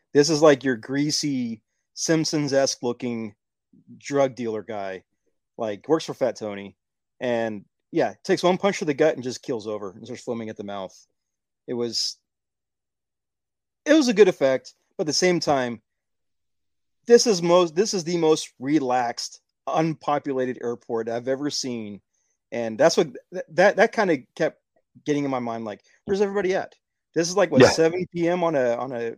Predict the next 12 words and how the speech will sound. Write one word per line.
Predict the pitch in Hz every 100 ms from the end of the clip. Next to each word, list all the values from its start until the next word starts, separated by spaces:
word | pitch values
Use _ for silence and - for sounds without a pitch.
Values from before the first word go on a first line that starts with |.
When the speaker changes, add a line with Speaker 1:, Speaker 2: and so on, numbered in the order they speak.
| _
Speaker 1:
weekday | 131 156 160 165
night, | 135 139 196 - _ _ _ -
and | 123
this | 143
place | 180 170
isn't | 156 151
busy? | 147 190 262 269 _ _ _ _ _
No | 147
security, | 156 190 - 208 214
no | 160
metal | 156 170 202
detectors, | 180 214 208 226 214 -